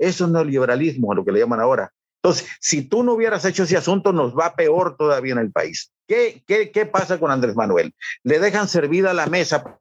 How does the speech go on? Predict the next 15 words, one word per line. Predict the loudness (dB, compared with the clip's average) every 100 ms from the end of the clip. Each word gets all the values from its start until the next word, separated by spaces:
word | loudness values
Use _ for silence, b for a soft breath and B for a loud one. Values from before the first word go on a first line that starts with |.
| _
¿Por | -4
qué | 0
le | 0
dejan | 0 0
servida? | -2 0 0 2
Le | 2
dejan | 2 0 -4 _ _
un | -2
crecimiento | 0 0 0 -2 0
económico | 0 0 0 0
de | 2
dos | 0
puntos | -2 -2 0
y |
feria. | 2 2 0 -4